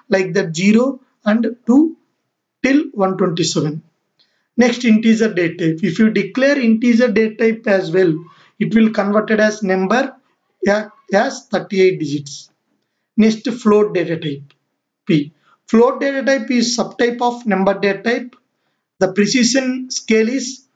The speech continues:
one to one twenty-six. For example, if you,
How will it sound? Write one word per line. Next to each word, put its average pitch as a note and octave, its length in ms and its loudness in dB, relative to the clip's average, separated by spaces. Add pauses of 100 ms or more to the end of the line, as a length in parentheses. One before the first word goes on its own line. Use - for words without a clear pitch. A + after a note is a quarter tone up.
(160)
one G#3 320 0
to C4+ 160 4
one G3 200 -2
twenty-six. D#3+ 640 -4 (280)
For A3 120 0
example, C4 600 -2 (100)
if - 140 -4
you, A3 280 4